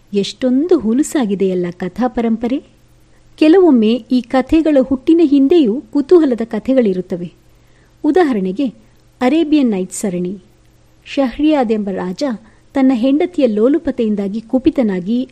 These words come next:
ಆಕೆಯ ಶಿರಚ್ಛೇದ ಮಾಡಿಸುತ್ತಾನೆ. "ಸ್ತ್ರೀಯರೆಲ್ಲರೂ ಇಂಥವರೇ" ಎಂಬ ತೀರ್ಮಾನಕ್ಕೆ ಬರುವ ಆತ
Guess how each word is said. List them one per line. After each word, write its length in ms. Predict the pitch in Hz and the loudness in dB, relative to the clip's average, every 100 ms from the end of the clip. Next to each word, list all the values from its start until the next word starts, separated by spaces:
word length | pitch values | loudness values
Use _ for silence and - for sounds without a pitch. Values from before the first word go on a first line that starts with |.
| - | -6
ಆಕೆಯ 380 | 247 254 254 226 | -4 -2 -2 -4
ಶಿರಚ್ಛೇದ 560 | 226 269 320 - 202 196 | -4 -4 -4 -4 -6 -4
ಮಾಡಿಸುತ್ತಾನೆ. 640 | 196 180 - 202 185 175 160 _ _ | -4 -6 -8 -8 -8 -8 -12 _ _
"ಸ್ತ್ರೀಯರೆಲ್ಲರೂ 800 | - 220 185 180 202 220 233 262 | -10 -6 -4 -2 -2 0 -2 0
ಇಂಥವರೇ" 600 | 302 208 214 254 240 226 - _ _ | 0 0 0 0 0 -2 -14 _ _
ಎಂಬ 180 | 254 233 226 | 0 0 0
ತೀರ್ಮಾನಕ್ಕೆ 600 | 226 240 269 247 - 196 | -2 0 0 0 -2 -4
ಬರುವ 260 | 185 180 180 | -4 -4 -6
ಆತ 200 | 180 | -6